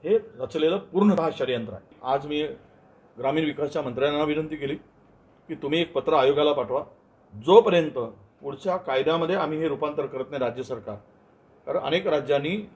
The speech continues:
ऑर्डिनन्स काढून या निवडणुका पुढे या, या ऑर्डिनन्स काढून निवडणुका घेतल्या आहेत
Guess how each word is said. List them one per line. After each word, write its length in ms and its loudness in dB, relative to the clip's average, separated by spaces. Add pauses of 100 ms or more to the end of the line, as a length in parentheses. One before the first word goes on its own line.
ऑर्डिनन्स 460 -4
काढून 440 8 (1120)
या 220 8
निवडणुका 540 8
पुढे 500 6
या, 200 6 (220)
या 160 2
ऑर्डिनन्स 400 -2
काढून 260 4
निवडणुका 400 2
घेतल्या 360 8
आहेत 140 10